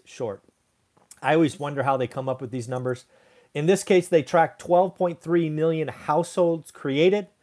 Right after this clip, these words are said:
since January two thousand and twelve, kind of the, the bottom of the building market. And again, a household formation is basically an entity coming together. It could be a homeowner or a renter.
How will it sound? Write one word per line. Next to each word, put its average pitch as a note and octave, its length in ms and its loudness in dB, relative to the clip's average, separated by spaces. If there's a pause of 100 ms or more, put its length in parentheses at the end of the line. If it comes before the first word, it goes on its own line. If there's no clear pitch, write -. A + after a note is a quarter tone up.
(360)
since D3 320 -6
January D3+ 640 0
two E3 160 -6
thousand C#3+ 380 0
and B2+ 120 -8
twelve, D3+ 420 2
kind C3 180 -4
of A#2 60 -4
the, G#2 140 -6 (380)
the A2+ 100 -10
bottom B2+ 460 0
of A2+ 140 -6
the A#2 80 -4
building B2+ 480 -4
market. - 420 -4 (680)
And C3 320 -4
again, C3+ 200 -2
a B2+ 40 -10
household D3+ 420 0
formation C3+ 540 -4
is A2+ 100 -8
basically B2 720 -8 (160)
an B2+ 120 -14
entity C3 360 -12
coming C3 240 -8
together. B2 220 -2
It A#2+ 40 -2
could A2 60 -10
be B2+ 80 -4
a A#2 40 -4
homeowner C3 560 -6
or B2+ 280 -4
a A2 80 -8
renter. D3+ 480 -2